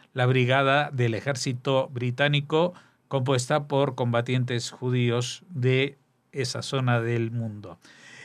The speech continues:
Eh, aparte de todo esto, bueno, está la guerra de números. Pues yo, eh, durante todo este fin de semana estuve leyendo la cifra de diecisiete muertos.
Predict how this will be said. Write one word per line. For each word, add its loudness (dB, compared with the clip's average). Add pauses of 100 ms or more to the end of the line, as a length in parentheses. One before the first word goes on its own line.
(120)
Eh, 2 (180)
aparte 2
de 4
todo 4
esto, 2
bueno, 4
está 4
la 4
guerra 4
de 4
números. -4 (400)
Pues 0
yo, 4
eh, 2
durante 2
todo 2
este 0
fin 0
de 0
semana 0
estuve 0
leyendo 2
la 2
cifra 0
de 2
diecisiete -4
muertos. -4